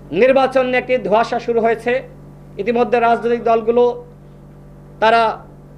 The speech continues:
রোডম্যাপের দাবি করেছে। আমরাও গণ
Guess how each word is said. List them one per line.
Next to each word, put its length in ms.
রোডম্যাপের 640
দাবি 200
করেছে। 380
আমরাও 440
গণ 180